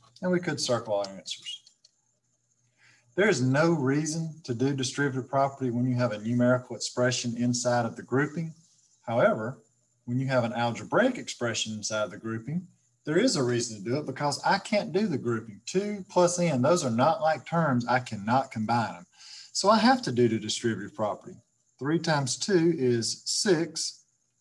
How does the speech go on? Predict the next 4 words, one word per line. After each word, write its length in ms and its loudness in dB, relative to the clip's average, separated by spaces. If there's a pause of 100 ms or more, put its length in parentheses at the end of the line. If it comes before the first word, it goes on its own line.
(140)
Three 240 -2
times 420 0
n 460 2 (720)
is 600 -4